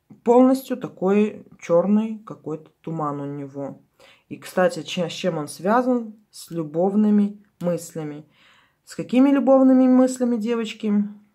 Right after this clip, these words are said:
Читаем следующие карты. Следующие карты от предательства. От преда-, возможно,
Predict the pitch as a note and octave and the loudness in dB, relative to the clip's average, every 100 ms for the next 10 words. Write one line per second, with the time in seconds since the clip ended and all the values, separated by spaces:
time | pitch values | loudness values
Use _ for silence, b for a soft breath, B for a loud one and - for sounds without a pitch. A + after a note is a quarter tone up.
0 | _ _ _ _ _ _ _ _ - - | _ _ _ _ _ _ _ _ -12 -4
1 | D#3 D3+ - D3 C3+ - C#3 C3+ G3 G#3+ | -4 -4 -8 -8 -8 -8 -8 -2 -2 -2
2 | G#3+ G#3+ G#3 E3 D#3 - D3+ E3 D#3 D#3 | -4 -12 -6 -8 -6 -10 -6 -6 -6 -10
3 | D3+ B B B _ _ _ _ _ - | -16 B B B _ _ _ _ _ -2
4 | A#3 A#3+ - F#3 E3+ D3 F#3+ G#3 G3 F#3+ | 0 -2 -6 -6 -2 0 2 0 -4 -8
5 | - D#3 D3 D#3 _ _ _ _ _ _ | -10 -8 -8 -10 _ _ _ _ _ _
6 | _ _ _ _ _ _ _ _ _ _ | _ _ _ _ _ _ _ _ _ _
7 | _ _ _ _ _ _ _ _ _ - | _ _ _ _ _ _ _ _ _ -2
8 | F#3 F#3 F3+ F3+ E3 F#3+ F#3+ - E3+ F3+ | -2 0 -2 -2 4 4 4 0 -2 2
9 | A3 G3 F3 D3+ D#3 | 2 2 -2 -6 -8